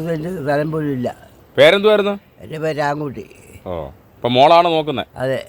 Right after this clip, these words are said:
Speaker 1: മകള് ര-, ക-, ആഹാരം കൊണ്ട് തരും.
Speaker 2: ഉം. ഇവിടാ കിടക്കുന്നേ?
Speaker 1: ഇവിടെ കിട-,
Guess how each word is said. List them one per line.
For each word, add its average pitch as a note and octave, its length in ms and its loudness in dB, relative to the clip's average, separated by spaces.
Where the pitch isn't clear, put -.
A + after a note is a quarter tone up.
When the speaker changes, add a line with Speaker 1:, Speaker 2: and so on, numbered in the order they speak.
Speaker 1:
മകള് B2+ 260 -8
ര-, B2 220 -6
ക-, C#3 180 -8
ആഹാരം D3 280 -4
കൊണ്ട് D3+ 200 -6
തരും. A2+ 220 -6
Speaker 2:
ഉം. G2+ 220 -4
ഇവിടാ D3+ 260 6
കിടക്കുന്നേ? E3+ 360 2
Speaker 1:
ഇവിടെ E3 260 -4
കിട-, C#3+ 640 -8